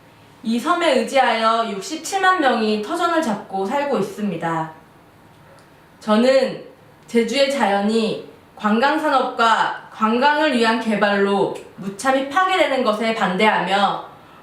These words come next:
관광객이 아니라 제주 도민이 행복한 제주를 만들고 싶습니다. 지금 제주는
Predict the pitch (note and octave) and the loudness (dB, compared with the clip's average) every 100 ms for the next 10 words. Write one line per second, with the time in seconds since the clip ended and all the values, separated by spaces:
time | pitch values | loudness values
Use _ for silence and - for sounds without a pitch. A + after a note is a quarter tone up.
0 | - - A3 A#3 B3 D4 D4 B3+ A3+ B3 | -8 0 2 2 2 0 2 0 0 0
1 | G3+ F#3+ F#3+ F#3+ F#3 - - G#3+ B3+ A#3 | -2 -2 0 0 -4 -8 -2 -2 0 2
2 | G#3+ G#3+ A3 A3+ G#3 G3 - A3+ A3+ - | 4 4 4 2 0 -4 -2 0 0 -4
3 | - - - - G#3 A#3 B3+ A3+ F3+ F#3 | -12 -20 -20 -6 -2 0 0 2 2 0
4 | G#3+ A3+ - C4+ A3 E3 D#3+ D#3 D3+ - | 0 -2 -4 -6 -4 0 0 0 -4 -14
5 | - - - - - - - - - - | -20 -20 -20 -20 -20 -20 -20 -20 -20 -20
6 | - - A#3+ C4 D4 C4 G#3+ G#3+ A#3+ C4 | -20 -12 -6 0 0 2 0 2 2 4
7 | C4 G3+ | 2 0